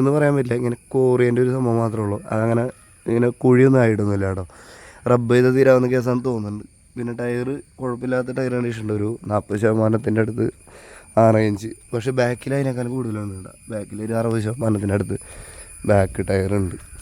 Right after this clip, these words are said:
ഇതൊക്കെയാണ് ടയറിൻ്റെ വിശേഷങ്ങൾ. ഈ സൈഡിൽ അത്ര പോരാ. ഇവിടെ ഈ പറഞ്ഞ മുപ്പത് നാൽപത് ഒരു ആവറേജ് റേഞ്ചാണ് ഉള്ളത്.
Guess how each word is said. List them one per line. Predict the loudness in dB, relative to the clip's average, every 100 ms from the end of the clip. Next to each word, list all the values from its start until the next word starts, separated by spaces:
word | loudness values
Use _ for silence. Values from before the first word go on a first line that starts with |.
| -20 -20 -8
ഇതൊക്കെയാണ് | -8 -4 -4 -2 -6 -10 -10
ടയറിൻ്റെ | -6 -6 -6 -8
വിശേഷങ്ങൾ. | -8 -10 -10 -12 -16 -18 -20 -20 -20 -20 -20 -20 -20 -12
ഈ | -12 -10
സൈഡിൽ | -10 -10 -12 -12 -16
അത്ര | -14 -12 -12
പോരാ. | -16 -20 -20 -20 -20 -20 -20 -20 -20 -20 -20 -20 -20 -20 -20 -20 -20 -20 -20 -20 -20 -20 -20 -8
ഇവിടെ | -4 -2 -2
ഈ | -2
പറഞ്ഞ | -4 -4 -6
മുപ്പത് | -8 -4 -4 -2
നാൽപത് | -4 -6 -10 -12 -4
ഒരു | -2 -2 0 0
ആവറേജ് | 2 0 -2 -6 0
റേഞ്ചാണ് | 2 4 2 0 2
ഉള്ളത്. | 4 4 2